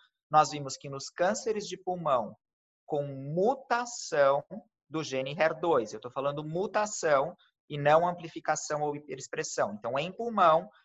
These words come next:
a mutação no her dois, geralmente ocorrendo no exon vinte do her dois, ah, pode acontecer em mais ou menos um a dois por cento dos cânceres de pulmão não pequenas células, não escamoso. E se você tem essa mutação,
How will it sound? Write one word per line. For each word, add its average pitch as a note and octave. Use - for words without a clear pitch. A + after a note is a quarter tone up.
a C3
mutação D#3
no D3+
her D3
dois, C3
geralmente D3
ocorrendo D3
no C3
exon C3
vinte D#3
do C3
her C3
dois, B2
ah, C3
pode D#3
acontecer D3+
em D3
mais C3+
ou C3+
menos B2+
um D#3
a E3+
dois D3+
por A#2+
cento B2+
dos B2+
cânceres A#2+
de A#2+
pulmão A#2+
não B2+
pequenas B2
células, A2+
não A2+
escamoso. D3+
E -
se -
você C3
tem F3
essa F#3
mutação, F3